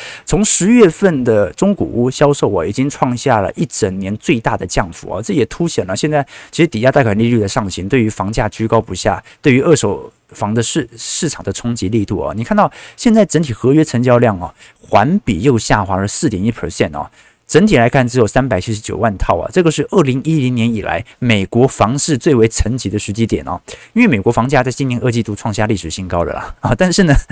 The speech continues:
<laughs> 在中古屋的部分哦，它的成交量创了二零一零年以来的新低，没有人在交易房子啊。好，那没有人交易房子也不是坏事，它也不代表会有信贷违约的状况，因为美国采取固定利率嘛，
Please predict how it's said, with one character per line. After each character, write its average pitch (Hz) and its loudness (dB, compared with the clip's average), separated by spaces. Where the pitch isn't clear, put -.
<laughs> - -16
在 160 2
中 220 4
古 120 4
屋 143 6
的 123 4
部 123 0
分 101 0
哦， 87 -6
它 - 2
的 139 4
成 123 -2
交 143 6
量 143 2
创 131 0
了 113 0
二 139 2
零 120 0
一 143 0
零 120 0
年 110 0
以 98 -4
来 95 -4
的 95 -4
新 107 -4
低， 90 -6
没 135 4
有 220 6
人 95 -6
在 113 0
交 123 0
易 113 4
房 - -6
子 85 -8
啊。 - -12
好， 110 4
那 196 4
没 220 4
有 220 4
人 165 0
交 190 4
易 185 4
房 143 0
子 135 -4
也 101 0
不 113 -4
是 151 4
坏 123 2
事， 113 2
它 170 2
也 151 6
不 120 -2
代 143 2
表 98 0
会 139 4
有 92 2
信 147 -2
贷 139 2
违 95 2
约 113 2
的 98 2
状 98 -4
况， 101 0
因 135 -4
为 160 -2
美 110 -2
国 107 0
采 127 -4
取 117 -2
固 120 0
定 131 0
利 120 4
率 113 4
嘛， - -6